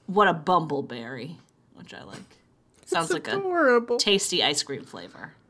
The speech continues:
Speaker 2: It does sort of sound like a tasty ice cream flavor. Like, I, I'm definitely imagining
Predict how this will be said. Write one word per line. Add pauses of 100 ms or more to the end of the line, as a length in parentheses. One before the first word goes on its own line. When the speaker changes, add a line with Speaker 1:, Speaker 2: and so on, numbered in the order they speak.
(300)
Speaker 2:
It
does
sort
of
sound
like
a
tasty
ice
cream
flavor.
Like,
I,
I'm
definitely
imagining